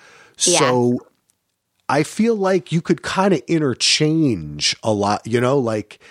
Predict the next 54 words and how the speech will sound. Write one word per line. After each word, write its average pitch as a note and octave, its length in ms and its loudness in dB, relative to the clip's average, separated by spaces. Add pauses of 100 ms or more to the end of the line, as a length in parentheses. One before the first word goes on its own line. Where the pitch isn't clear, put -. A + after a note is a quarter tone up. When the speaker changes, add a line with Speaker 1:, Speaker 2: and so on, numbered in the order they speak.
(260)
Speaker 1:
And G#3+ 100 2
Speaker 2:
they A3 60 2
Speaker 1:
I'm A3+ 80 2
Speaker 2:
sh- A3+ 100 0
Speaker 1:
sure B3+ 240 0 (140)
that F#3+ 340 0
that F3 320 0
group E3+ 240 -6
of, - 320 -10
of D#3+ 180 2
folks - 520 0 (160)
is D#3+ 200 0
definitely D#3+ 800 -2
driven D3+ 640 -2
by C#3+ 240 -2
the - 80 -6
producers. D#3 880 -4
Speaker 2:
Yes. D#3 460 -2
Speaker 1:
Like, - 80 2
uh, F#3 40 0 (120)
like, F#3 240 -2
the, A3 120 0
you G#3 100 2
know, E3 160 2
Speaker 2:
Yep. G#3 180 -4
Speaker 1:
"You're A3+ 80 0
not A#3+ 200 0
vibing A3+ 280 0
with A#3 160 0
them, A#3 260 0
but F#3+ 140 0
we G3 100 2
want F#3+ 220 0
some F#3 160 -4
entertainment. E3+ 560 -2
Let's, A2+ 80 -8
Speaker 2:
Exactly. F2+ 640 -4
Speaker 1:
like, F3+ 280 -4
throw G3+ 260 0
these F#3 260 0
girls D#3 280 -2
into D3+ 220 -10
the C#3 100 -16
mix." - 460 -10
Speaker 2:
Yeah. A#2+ 260 -2
I, B2+ 220 -2
so - 240 -2
I D#3 160 -4
feel G3 300 -4
like D3 260 -2
he's D3+ 320 -4
like, A2+ 340 -4
"I C3 220 0
like, C#3+ 540 0